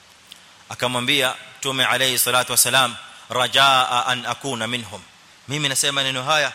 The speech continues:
ili mimi ni, nataraji niwe ni miongoni mwa hawa watu ambao wataingia janna, "عرضها السماوات والأرض." Allahumma ij'alna minhum ya rabbal alamin. Mtume alayhi salatu wasalam akamwambia sahaba wake huyu,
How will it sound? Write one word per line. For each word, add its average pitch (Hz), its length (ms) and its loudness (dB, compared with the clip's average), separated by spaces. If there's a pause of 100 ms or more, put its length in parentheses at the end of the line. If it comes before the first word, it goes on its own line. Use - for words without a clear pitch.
(280)
ili 156 280 0
mimi 156 500 2
ni, 135 320 -2
nataraji 143 640 -2
niwe 175 360 2
ni 170 60 -2
miongoni 156 420 0
mwa 139 160 -2
hawa 190 300 4 (340)
watu 180 340 4
ambao 160 360 6
wataingia 147 600 2 (280)
janna, 208 400 4 (240)
"عرضها 143 400 2
السماوات 131 560 2
والأرض." 113 360 -6 (400)
Allahumma 156 380 4
ij'alna 139 320 2
minhum 135 280 -2
ya 123 80 2
rabbal 113 260 -2
alamin. 107 420 -2 (320)
Mtume 208 320 4
alayhi 175 300 4
salatu 170 300 2
wasalam 156 360 4
akamwambia 147 500 0
sahaba 143 460 0
wake 151 260 2
huyu, 143 320 -2